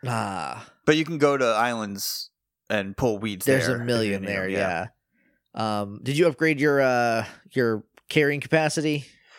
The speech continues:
Speaker 2: I did that today.
Speaker 1: Uh, I d-, I did that, I did that a couple days ago. It is extremely helpful to give you another line.
Speaker 2: Yeah, and I wanted to do it earlier.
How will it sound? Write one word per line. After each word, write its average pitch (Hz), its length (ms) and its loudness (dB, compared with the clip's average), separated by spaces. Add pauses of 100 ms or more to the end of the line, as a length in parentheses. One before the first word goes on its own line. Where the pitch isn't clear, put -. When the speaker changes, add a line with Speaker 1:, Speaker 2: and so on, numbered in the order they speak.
(140)
Speaker 2:
I 160 60 0
did 156 200 0
that 165 220 2
today. 110 880 -2
Speaker 1:
Uh, 120 80 -4
I 98 200 -2
d-, 107 160 -6
I 120 60 -2
did 120 160 -4
that, 120 200 0
I 110 40 0
did 117 240 0
that 104 60 -2
a - 20 -2
couple 107 240 -2
days 101 220 -2
ago. 104 180 0
It 123 160 2
is 120 220 0
extremely 143 800 0
helpful 127 440 0
to 120 120 -2
give 120 160 0
you 123 120 2
another 113 260 0
line. 92 520 -4
Speaker 2:
Yeah, 113 420 0
and 123 220 -4
I 127 100 2
wanted 196 400 0
to 190 80 -4
do 170 160 2
it 147 120 2
earlier. 123 760 0